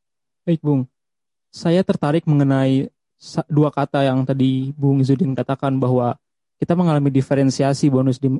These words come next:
dem-, bonus demografi, padahal kita memiliki titel ataupun juga para pemerintah mengatakan bahwa di tahun dua ribu tiga puluh kita punya bonus demografi seperti itu.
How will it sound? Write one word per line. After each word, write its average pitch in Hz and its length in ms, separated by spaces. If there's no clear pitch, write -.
dem-, 151 160
bonus 151 240
demografi, 131 720
padahal 131 720
kita 185 640
memiliki 151 420
titel 160 380
ataupun 143 400
juga 131 500
para 139 160
pemerintah 151 460
mengatakan 143 500
bahwa 127 560
di 143 160
tahun 165 160
dua 175 160
ribu 143 160
tiga 139 240
puluh 160 320
kita 143 480
punya 143 240
bonus 139 240
demografi 131 560
seperti 127 400
itu. 123 160